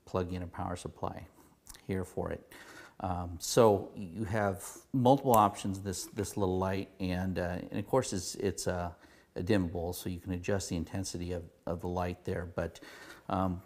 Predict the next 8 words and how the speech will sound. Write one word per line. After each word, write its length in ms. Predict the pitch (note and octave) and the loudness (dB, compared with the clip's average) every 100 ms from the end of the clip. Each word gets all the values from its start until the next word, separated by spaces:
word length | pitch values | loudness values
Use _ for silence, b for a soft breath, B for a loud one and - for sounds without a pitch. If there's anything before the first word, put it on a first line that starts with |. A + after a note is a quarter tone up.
| - | -8
you 100 | G2 | -4
can 140 | G2+ | -2
see 460 | - - A#2+ G#2+ G2 B B B B B - - | 2 6 6 6 0 B B B B B -4 6
adding 340 | G#2 G#2 G2 | 6 6 6
that 460 | G2 G2 G2 - B B B B - | 6 4 2 -6 B B B B -4
in 60 | |
the 60 | G2+ | 2
background, 720 | G#2 G2+ G2+ F2+ F2 F2+ | 6 6 6 2 2 0